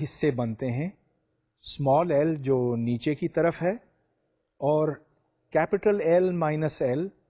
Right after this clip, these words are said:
جو میز کے اوپر والے حصے کی لمبائی ہے۔ چونکہ mass per یونٹ length small ایم ہے تو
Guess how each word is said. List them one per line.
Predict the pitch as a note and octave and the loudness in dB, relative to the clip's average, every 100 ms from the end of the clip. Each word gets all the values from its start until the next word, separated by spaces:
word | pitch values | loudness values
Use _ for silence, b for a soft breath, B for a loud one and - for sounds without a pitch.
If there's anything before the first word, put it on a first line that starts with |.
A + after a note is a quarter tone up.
| _ _ _ | _ _ _
جو | - D3 D3 C#3 | -4 2 2 2
میز | A#2+ B2+ C3+ D3+ D3 | -2 -2 2 2 2
کے | - C#3+ | -2 -4
اوپر | C#3 C#3 D#3+ F#3 | -2 -4 0 2
والے | E3 D#3 C#3+ A#2+ | 2 2 0 -2
حصے | - D#3 | -2 -2
کی | C#3+ E3+ | 0 0
لمبائی | C#3+ B2 G#2 G2+ D#2+ | 0 0 -2 -4 -8
ہے۔ | F2 _ _ _ _ | -12 _ _ _ _
چونکہ | - A#3 C#4+ B3 A#3+ A3+ - _ _ _ - | -2 0 0 0 -2 -2 -10 _ _ _ -8
mass | B2+ C#3+ G3+ - - | -2 2 2 0 2
per | F#3+ | 2
یونٹ | D3+ D3 E3 F3+ B2+ | 2 -2 0 -2 -2
length | C#3+ C#3+ C3 - _ | 0 0 -2 -10 _
small | - - C#3+ C3+ C#3+ C#3 | -8 -6 0 2 2 0
ایم | B2+ G3+ | 0 0
ہے | D#3 B2 E3 _ _ _ _ _ _ _ _ _ | 0 -4 -8 _ _ _ _ _ _ _ _ _
تو | D#3 D#3+ D#3+ | -2 0 0